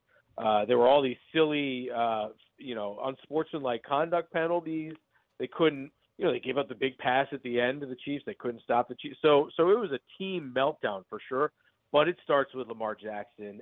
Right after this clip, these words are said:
and he continues to have questions about can he win in the playoffs. Now just two and four career in the playoffs. Uh,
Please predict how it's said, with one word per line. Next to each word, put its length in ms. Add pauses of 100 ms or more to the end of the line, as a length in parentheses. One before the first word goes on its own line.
and 220
he 320 (500)
continues 720
to 100
have 200
questions 440
about 300
can 160
he 60
win 200
in 80
the 60
playoffs. 460 (520)
Now 160
just 220 (160)
two 100
and 160
four 220
career 420
in 80
the 60
playoffs. 460 (520)
Uh, 200